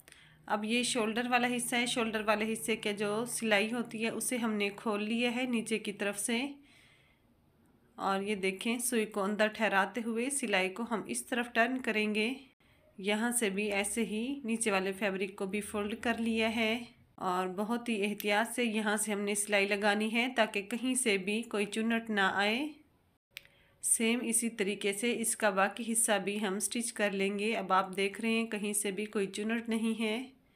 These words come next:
ये देखें, ये ओवरऑल हमने स्ट्रिप लगा ली है। अब इस स्ट्रिप के साथ साथ हमने ये लेस लगानी है,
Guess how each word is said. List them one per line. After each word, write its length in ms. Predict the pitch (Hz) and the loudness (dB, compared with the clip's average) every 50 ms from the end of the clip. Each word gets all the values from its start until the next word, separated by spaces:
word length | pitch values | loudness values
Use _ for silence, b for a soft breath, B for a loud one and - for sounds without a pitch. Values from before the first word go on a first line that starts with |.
| b b _ _ B B B B B B B | b b _ _ B B B B B B B
ये 80 | 226 214 | -4 -2
देखें, 340 | 190 185 185 185 190 247 247 | 2 2 2 2 2 0 0
ये 180 | 254 262 240 | 0 0 0
ओवरऑल 460 | - - 208 214 226 214 208 190 196 214 | 0 0 4 6 6 6 6 6 4 4
हमने 460 | 214 208 202 208 202 196 214 240 254 - - - | 2 2 0 2 0 0 0 0 -2 -6 -8 -4
स्ट्रिप 400 | - 240 226 - 220 220 220 220 | -4 -4 -2 -2 -2 -2 -2 0
लगा 380 | 208 196 180 180 202 196 190 | 0 0 2 4 6 6 6
ली 200 | 214 226 233 240 233 | 6 4 2 2 4
है। 360 | 247 233 226 226 254 247 - B B _ _ _ _ _ _ _ _ _ _ - - | 4 4 4 4 2 -2 -10 B B _ _ _ _ _ _ _ _ _ _ -4 -4
अब 140 | 220 196 226 | -2 -2 0
इस 200 | 226 233 - - | 2 4 4 4
स्ट्रिप 360 | 254 208 196 220 220 220 226 - | 4 4 4 4 0 0 2 0
के 100 | 240 240 | 2 2
साथ 260 | 240 240 214 214 233 | 6 8 8 8 8
साथ 320 | 226 - 247 196 196 196 214 | 8 6 6 6 6 4 0
हमने 280 | 208 196 190 190 214 | -2 0 2 4 4
ये 180 | 226 226 226 208 | 4 6 4 4
लेस 320 | 196 190 190 196 196 - - | 4 4 4 4 2 2 2
लगानी 440 | 214 202 214 202 190 196 196 202 202 | 0 2 4 2 2 2 2 0 0
है, 260 | 214 208 208 240 269 | 0 2 0 0 -2